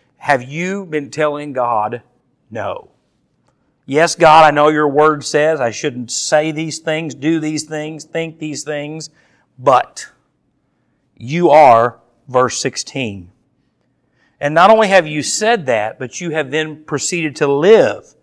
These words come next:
that disobedience. And so that's how it starts. We tell God that He's wrong in our hearts. We disobey God in our actions. But don't miss this. We lie to ourselves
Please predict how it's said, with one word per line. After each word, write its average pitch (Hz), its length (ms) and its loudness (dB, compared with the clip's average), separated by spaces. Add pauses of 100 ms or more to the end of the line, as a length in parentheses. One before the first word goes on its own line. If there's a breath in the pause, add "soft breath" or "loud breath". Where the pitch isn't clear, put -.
(380)
that 143 240 2
disobedience. 120 1120 -4 (760)
And 139 140 -14
so 180 100 -8
that's 185 220 6
how 202 140 6
it - 80 -10
starts. 147 440 -2
We 131 420 -10 (560)
tell 202 280 6
God 120 320 4
that 117 140 -2
He's 101 160 -10
wrong 110 280 -4
in 113 60 -12
our 139 160 0
hearts. 117 600 -4 (640)
We 143 160 -6
disobey 147 800 4
God 117 580 4
in 127 100 -4
our 120 140 4
actions. 117 800 0 (580)
But 113 220 -4
don't 156 280 4
miss 165 240 2
this. - 460 -6 (800)
We 127 180 -12
lie 143 440 0
to 131 140 -8
ourselves 104 1000 -8